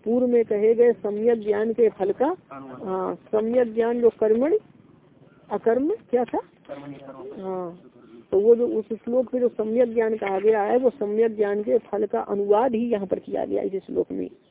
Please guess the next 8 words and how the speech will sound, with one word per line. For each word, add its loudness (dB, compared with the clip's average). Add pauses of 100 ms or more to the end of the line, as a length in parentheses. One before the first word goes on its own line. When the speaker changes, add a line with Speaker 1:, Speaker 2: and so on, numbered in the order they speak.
(1120)
Speaker 1:
अब 0
लगाइए 6 (120)
एवं, 8 (1600)
लगाइए 6
शारीरम 0
केवलम 6
कर्म 2
इति, -2